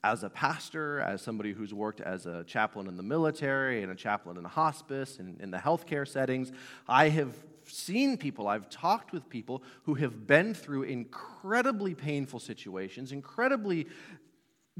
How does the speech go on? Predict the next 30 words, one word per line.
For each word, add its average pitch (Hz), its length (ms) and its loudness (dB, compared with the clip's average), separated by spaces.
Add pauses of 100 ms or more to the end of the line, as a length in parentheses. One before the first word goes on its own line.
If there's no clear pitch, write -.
(140)
dire 190 440 12
circumstances, 123 720 -4
and 147 160 -2 (160)
have 143 220 2
come 202 180 4
out 196 160 6
the 165 120 2
other 180 120 0
side. 87 340 -4 (920)
And 185 180 10
they'll 196 100 8
say 247 280 6
things 156 320 0
to 131 120 -4
me. 107 280 -8 (320)
I'll 156 100 2
talk 208 160 2
to 196 80 -12
somebody 180 240 -2
who's 156 140 -2
gone 151 180 0
through 185 140 -8
cancer 135 480 -6
and, 120 260 -6
and 127 140 0
has 139 120 0
survived 123 440 4
and 135 100 -10
come 135 140 0
out, 131 120 2